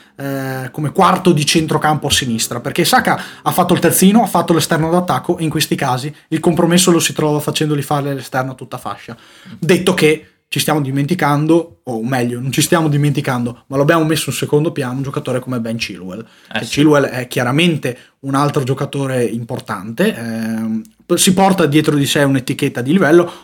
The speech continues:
Speaker 1: però in, nei pochi anni di carriera ha fatto vedere già delle cose molto interessanti all'Leicester. Tra l'altro Leicester capace di fare plusvalenze di, di,
Speaker 2: Non
Speaker 1: di
Speaker 2: da
Speaker 1: assu-,
Speaker 2: poco,
Speaker 1: di assoluta
Speaker 2: non da poco.
Speaker 1: importanza, ecco.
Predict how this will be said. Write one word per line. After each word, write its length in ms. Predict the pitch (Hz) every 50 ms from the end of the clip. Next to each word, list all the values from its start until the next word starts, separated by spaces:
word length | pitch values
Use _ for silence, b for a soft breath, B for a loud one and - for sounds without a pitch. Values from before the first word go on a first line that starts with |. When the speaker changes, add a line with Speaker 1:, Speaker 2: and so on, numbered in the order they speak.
| B
Speaker 1:
però 400 | - 147 156 175 175 151 - B B B B B _
in, 220 | - 135 135 135 135
nei 180 | 135 127 127
pochi 400 | 127 - 180 180 180 - 170 170
anni 240 | 165 156 151 156 156
di 80 | 143 147
carriera 320 | - 147 139 151 170 165 151
ha 20 |
fatto 220 | - 139 120 -
vedere 240 | 131 123 127 123 120 113
già 120 | 123 123
delle 140 | 120 120 117
cose 180 | - 127 117 123
molto 520 | 123 143 160 165 156 147 135 123 - 135
interessanti 500 | 131 123 139 123 123 - 131 123 127 -
all'Leicester. 480 | 123 123 123 120 117 - - 131 117 - B B B B B
Tra 120 | - 143
l'altro 200 | 156 160 - 143
Leicester 520 | 139 135 131 - - 139 123 113 - - _
capace 320 | - 127 120 127 123 - 131
di 60 | 120
fare 220 | - 131 123 131 123
plusvalenze 1000 | - 135 123 117 120 131 127 127 131 127 - - 120 117 113 107 104 104 104 107
di, 180 | 113 113 113 113
di, 120 | 117 120
Speaker 2:
Non 120 | 117 123
Speaker 1:
di 60 | 127 131
Speaker 2:
da 60 | -
Speaker 1:
assu-, 100 | - 147
Speaker 2:
poco, 180 | - 101 101
Speaker 1:
di 140 | 147 127 -
assoluta 400 | 196 185 - - 165 165 127 156
Speaker 2:
non 20 | 156
da 60 | -
poco. 140 | 147 143 135
Speaker 1:
importanza, 440 | - - 127 123 120 120 - 123
ecco. 140 | 117 - -